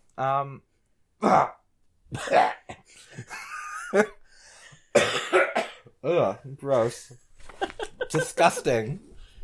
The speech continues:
A, sorry for being a steamroller. B, sorry for those horrible noises that just came out of my no-, mouth. C, I'll answer your question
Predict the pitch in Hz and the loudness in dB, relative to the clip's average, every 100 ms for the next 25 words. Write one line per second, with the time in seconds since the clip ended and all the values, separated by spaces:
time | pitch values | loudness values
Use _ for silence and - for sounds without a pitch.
0 | - - - - - 143 165 202 - 135 | -14 -14 -20 -20 0 4 6 4 2 2
1 | 139 170 175 160 139 143 - 120 113 107 | 2 2 -6 -6 -6 -6 -6 -6 0 2
2 | 107 107 101 - _ _ - 135 _ 156 | 4 4 0 -8 _ _ -20 -20 _ -10
3 | 156 185 170 - 143 151 160 160 131 113 | -4 -4 -4 -4 0 0 0 -2 -4 -4
4 | - _ - 185 175 175 165 143 131 135 | -10 _ -4 2 2 4 2 2 -2 -2
5 | 147 139 - - 143 - 143 135 147 208 | -6 -6 -8 -6 -12 -10 -8 -6 -4 -4
6 | 143 143 117 113 - 151 127 117 143 - | -4 -4 -8 -10 -6 2 4 4 0 -12
7 | - - _ _ - - - - _ _ | -20 -20 _ _ -16 -16 -20 -20 _ _
8 | - - 151 156 156 - 123 131 131 135 | -18 -8 -4 -2 -4 0 2 2 -2 -4
9 | 113 101 113 107 - 104 95 | -6 0 0 0 -4 -10 -10